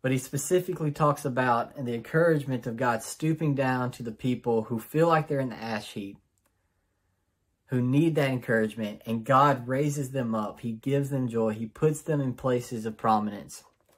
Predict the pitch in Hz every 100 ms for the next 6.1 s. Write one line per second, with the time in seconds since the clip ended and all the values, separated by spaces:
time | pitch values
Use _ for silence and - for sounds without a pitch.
0 | _ _ - _ _ _ _ _ _ _
1 | _ _ _ _ _ _ 127 131 127 131
2 | 165 185 135 - - - 156 165 165 120
3 | - 143 143 113 - - - _ _ _
4 | _ _ 139 131 135 123 139 139 135 131
5 | 123 107 120 113 107 104 - 104 95 -